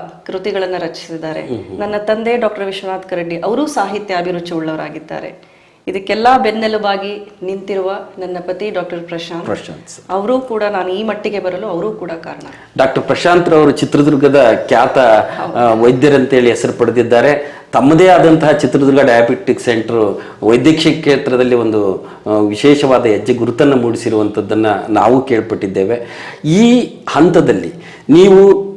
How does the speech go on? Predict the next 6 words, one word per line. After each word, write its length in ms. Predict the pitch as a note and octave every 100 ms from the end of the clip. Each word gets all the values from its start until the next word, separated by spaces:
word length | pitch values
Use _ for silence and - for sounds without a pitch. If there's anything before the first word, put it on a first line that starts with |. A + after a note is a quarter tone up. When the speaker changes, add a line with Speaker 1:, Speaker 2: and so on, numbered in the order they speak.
| C3
Speaker 2:
ವೈದ್ಯ 420 | C3 E3 D#3+ F#3+ F3+
ಆಗಿದ್ದುಕೊಂಡು 960 | D#3+ D3+ C#3 - A#2 G#2 F#2+ - - - - - C3
ಅಥವಾ 360 | D#3+ E3+ F3
ಸಾಂಸಾರಿಕ 600 | - C3 C3 C#3+ E3 D#3+
ಜವಾಬ್ದಾರಿಗಳನ್ನು 840 | D3+ B2 B2+ B2+ D3+ D#3 D3+ D3 C#3
ನಿಭಾಯಿಸಿಕೊಂಡು 800 | B2 B2+ A#2 - - G#2+ F#2